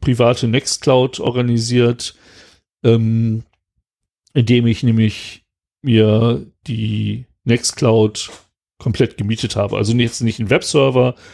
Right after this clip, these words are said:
äh, gemietet habe mit einer M I S Q L-Datenbank und dann da selber Nextcloud drauf installiert habe. Das hatte ich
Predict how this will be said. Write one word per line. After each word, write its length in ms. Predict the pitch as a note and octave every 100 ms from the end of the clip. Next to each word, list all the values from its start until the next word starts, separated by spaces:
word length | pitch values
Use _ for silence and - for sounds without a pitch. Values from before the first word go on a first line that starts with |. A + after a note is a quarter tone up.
| - _ _ _
äh, 320 | - A#2 A#2
gemietet 460 | A2+ A#2 A#2 B2+ A#2+
habe 260 | A2+ G#2+
mit 160 | G#2 -
einer 460 | A2 A2 A2 A2+ - - - _ - B2
M 80 |
I 40 | A2
S 160 | -
Q 60 | B2+
L-Datenbank 840 | B2+ C#3 C3+ C3 C3+ A#2 A#2 A#2+
und 180 | A#2+ G2+
dann 140 | G#2+
da 180 | F#2 F#2+
selber 600 | F#2 G2 G#2+ A2+ C#3 B2
Nextcloud 540 | A2+ A2+ - A#2 A2 G#2
drauf 180 | G#2+ A#2
installiert 520 | A2 G#2 A#2 F3 -
habe. 280 | F3+ F#3+ G3
Das 260 | F3+ -
hatte 200 | G#2+ -
ich 200 | G#2+ -